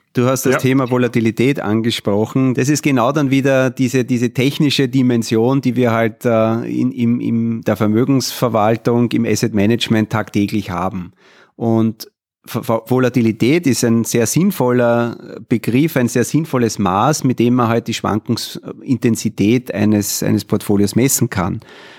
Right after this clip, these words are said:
Speaker 1: Aber für den Anleger, jetzt sagen wir mal in emotionaler Sicht, bringt's wenig. Und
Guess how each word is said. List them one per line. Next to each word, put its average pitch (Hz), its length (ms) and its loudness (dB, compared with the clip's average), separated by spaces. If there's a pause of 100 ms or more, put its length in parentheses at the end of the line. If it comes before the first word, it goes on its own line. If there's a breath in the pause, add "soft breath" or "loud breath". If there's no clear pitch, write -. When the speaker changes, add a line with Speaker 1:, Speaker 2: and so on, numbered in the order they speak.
(240 loud breath)
Speaker 1:
Aber 117 240 0
für 127 240 0
den 110 360 0
Anleger, 135 540 2
jetzt 117 160 0
sagen 120 100 2
wir 117 80 2
mal 110 140 2
in 110 80 -2
emotionaler 131 720 2
Sicht, 117 360 0
bringt's 110 380 -2
wenig. 98 440 0
Und 95 160 0